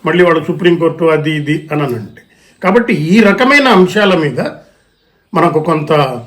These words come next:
క్లారిటీ ఉండటం అవసరం. పెన్షనర్లకు సంబంధించిన అంశంలో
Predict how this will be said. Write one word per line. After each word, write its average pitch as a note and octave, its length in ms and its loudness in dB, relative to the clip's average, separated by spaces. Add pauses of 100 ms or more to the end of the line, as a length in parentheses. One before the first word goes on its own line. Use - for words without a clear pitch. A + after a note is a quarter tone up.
(540)
క్లారిటీ F#3 460 4
ఉండటం F3 420 4
అవసరం. D#3 480 0 (560)
పెన్షనర్లకు A#3 680 4
సంబంధించిన F#3+ 680 4
అంశంలో F3+ 800 4